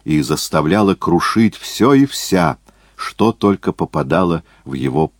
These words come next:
поле зрения. Всё ещё сдерживая себя, мужчина злобно сверкнул глазами на столовый прибор, расставленный перед ним на длинном столе, затем на оцепеневшего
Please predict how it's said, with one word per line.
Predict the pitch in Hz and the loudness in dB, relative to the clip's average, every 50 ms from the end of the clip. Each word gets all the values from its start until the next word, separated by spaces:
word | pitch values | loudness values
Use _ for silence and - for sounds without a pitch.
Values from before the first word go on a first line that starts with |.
| _ - | _ -6
поле | 73 69 67 64 67 | -4 -4 -4 -4 -6
зрения. | 64 67 65 64 64 60 58 55 52 50 _ _ _ _ _ _ _ _ _ _ _ _ _ _ _ _ _ _ _ _ _ _ _ _ _ _ _ _ _ _ _ _ _ _ _ _ _ _ _ _ _ _ _ _ _ _ _ _ _ _ _ _ _ _ | -6 -6 -6 -6 -6 -6 -8 -12 -16 -18 _ _ _ _ _ _ _ _ _ _ _ _ _ _ _ _ _ _ _ _ _ _ _ _ _ _ _ _ _ _ _ _ _ _ _ _ _ _ _ _ _ _ _ _ _ _ _ _ _ _ _ _ _ _
Всё | - - 110 | 0 2 4
ещё | 110 107 - - 107 107 | 4 4 4 4 4 4
сдерживая | 85 76 92 113 127 127 113 135 127 127 123 123 | 4 4 2 2 2 2 2 2 4 4 4 2
себя, | - - 123 113 123 120 117 | 2 0 0 2 2 2 2
мужчина | 117 101 92 - - 110 107 101 98 | 0 0 -2 -2 -2 0 0 2 0
злобно | 90 - 80 92 101 85 87 92 | 0 2 2 2 2 2 0 -2
сверкнул | 87 - - 85 82 - - 90 92 90 | -4 -2 -2 -2 -2 0 0 0 0 0
глазами | 76 69 71 76 78 69 90 90 90 87 80 | 0 0 -2 0 0 2 2 2 2 2 0
на | 78 78 | -2 -2
столовый | 78 - - - 76 80 82 73 76 73 | -4 -8 -8 -4 -2 0 0 0 0 -2
прибор, | - - - 80 69 64 85 104 117 117 120 - _ _ _ _ - - _ _ _ _ _ _ _ _ - | -4 -4 -4 -4 0 2 4 4 4 4 0 -4 _ _ _ _ -20 -20 _ _ _ _ _ _ _ _ -6
расставленный | - 87 90 - - - 104 104 95 92 92 90 92 92 92 | -4 -4 -4 -4 -4 -2 0 2 2 2 2 2 2 2 2
перед | - - 85 90 85 73 80 | 2 0 0 0 0 0 0
ним | 92 90 85 | 0 2 2
на | 85 85 | 0 -2
длинном | 65 71 80 82 80 78 80 82 | -2 -2 -2 0 0 0 -2 -4
столе, | - - - 80 78 73 78 78 78 - _ _ - _ _ _ _ _ _ _ _ _ _ _ _ _ - | -6 -8 -6 -4 0 2 2 2 0 -2 _ _ -20 _ _ _ _ _ _ _ _ _ _ _ _ _ -10
затем | - - 73 - - 101 98 90 82 | -6 -6 -4 0 0 0 2 2 2
на | 80 80 78 78 | 2 2 2 0
оцепеневшего | 76 - - - 82 - 85 82 82 92 90 82 - - - 76 73 73 71 65 | 0 -2 -4 -6 -4 -2 0 2 2 2 2 0 -2 -6 -4 -2 -2 0 -2 -2